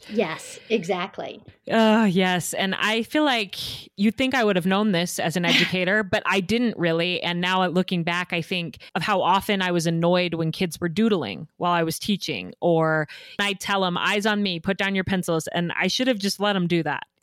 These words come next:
Speaker 2: <laughs> And I feel like the first time that I really learned this was I heard an episode about it on the Read Aloud Revival podcast with Sarah McKenzie.
Speaker 1: I'm so glad you mentioned that.
Speaker 2: Yeah.
Speaker 1: Because I was going to talk about that episode.
Speaker 2: Yes.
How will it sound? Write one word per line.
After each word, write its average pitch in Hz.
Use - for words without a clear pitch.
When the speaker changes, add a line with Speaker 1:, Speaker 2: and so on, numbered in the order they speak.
Speaker 2:
<laughs> 277
And 220
I 214
feel 247
like 240
the 214
first 208
time 220
that 202
I 185
really 180
learned 170
this 170
was 165
I 156
heard 175
an 175
episode 170
about 160
it 156
on 151
the 165
Read 165
Aloud 156
Revival 156
podcast 190
with 175
Sarah 170
McKenzie. 175
Speaker 1:
I'm 254
so 302
glad 285
you 277
mentioned 240
that. 175
Speaker 2:
Yeah. 190
Speaker 1:
Because 233
I 220
was 220
going 208
to 196
talk 202
about 175
that 165
episode. 160
Speaker 2:
Yes. 220